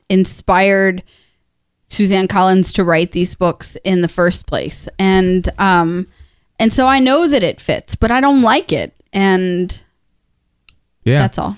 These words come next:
Speaker 2: Well, it's
Speaker 1: I
Speaker 2: a
Speaker 1: just don't
Speaker 2: fiction.
Speaker 1: like it.
Speaker 2: It's a good thing to remember that this is a fictional story, but it's
Speaker 1: But that
Speaker 2: also
Speaker 1: could so be real
Speaker 2: I know that,
Speaker 1: in
Speaker 2: and
Speaker 1: any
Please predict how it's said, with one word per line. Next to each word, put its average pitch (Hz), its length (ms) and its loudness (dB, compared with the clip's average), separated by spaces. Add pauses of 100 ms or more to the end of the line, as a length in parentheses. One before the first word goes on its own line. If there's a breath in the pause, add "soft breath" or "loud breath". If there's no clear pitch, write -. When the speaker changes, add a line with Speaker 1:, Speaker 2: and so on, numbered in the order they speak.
(160 soft breath)
Speaker 2:
Well, 165 100 2
it's 175 100 -2
Speaker 1:
I 170 40 2
Speaker 2:
a - 20 4
Speaker 1:
just - 80 -4
don't 175 100 2
Speaker 2:
fiction. 139 340 0
Speaker 1:
like 135 120 0
it. 139 80 0
Speaker 2:
It's 135 140 0
a 131 60 0
good 143 220 -2
thing 156 180 2
to 139 60 4
remember 120 420 4
that 110 180 0
this 110 180 0
is 107 80 2
a 107 80 4
fictional 107 440 0
story, 90 560 0 (680)
but 113 140 2
it's 110 80 2
Speaker 1:
But - 120 0
that 123 80 4
Speaker 2:
also 135 140 0
Speaker 1:
could 233 80 -2
so 240 260 0
be 214 180 2
real 196 600 0
Speaker 2:
I 113 100 2
know 147 220 2
that, 113 160 -2
Speaker 1:
in 233 180 2
Speaker 2:
and 135 100 -4
Speaker 1:
any 240 720 0